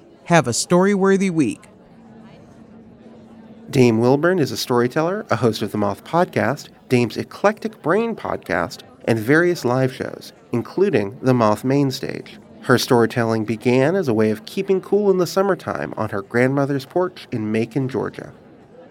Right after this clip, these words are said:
Speaker 2: She has completed four residencies for storytellers, including at Serenbe in Palmetto, Georgia, and one with Air Tres in Almond, Michigan. Dame has also presented at the University of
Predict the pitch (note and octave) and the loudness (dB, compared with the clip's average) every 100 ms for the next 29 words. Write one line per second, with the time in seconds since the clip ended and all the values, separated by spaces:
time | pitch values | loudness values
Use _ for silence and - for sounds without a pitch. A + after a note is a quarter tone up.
0 | - - A#2+ G#2+ A2+ A2 A#2 G#2 - E3+ | -18 -2 -2 -2 -6 -4 -4 -6 -2 2
1 | G3 D#3+ B2 A2+ G#2 - G#2+ G#2+ G#2+ - | 4 4 2 -4 -6 -6 -8 -6 -8 -6
2 | G#2+ G#2+ G#2 B2+ D#3 D#3+ - A2+ - B2+ | -4 -6 -4 -6 -6 -10 -8 -8 -4 -4
3 | A2+ A2 - - C3+ D3+ D#3+ F3+ E3 - | -2 -6 -6 -2 0 0 -2 -4 -6 -10
4 | G#2 - A#2 A2+ B2+ B2+ C#3 D3+ E3 G3 | -10 -6 -4 0 0 0 2 0 0 -4
5 | - - A2 A2 D#3 E3+ - - B2 D3 | -4 -6 -2 4 4 4 -2 0 0 2
6 | E3+ C#3+ D#2 - - - A#2 A2 - B2+ | 0 -2 -2 -12 -20 -8 -4 -4 0 2
7 | D#3 E3 D#3+ A2 G#2+ - - - - - | 4 2 -2 -8 -8 -8 -12 -14 -16 -20
8 | - - - B2 A#2+ G#2+ G#2+ - D#3+ G#3 | -20 -20 0 4 4 2 -2 2 4 4
9 | G#3 C3+ - G#2 G2+ A#2 C#3+ - A2+ A2+ | 6 2 2 -6 -4 -4 -4 -4 -4 0
10 | A2 G#2 G2+ F#2+ - A2 | 0 0 -2 -6 -6 -6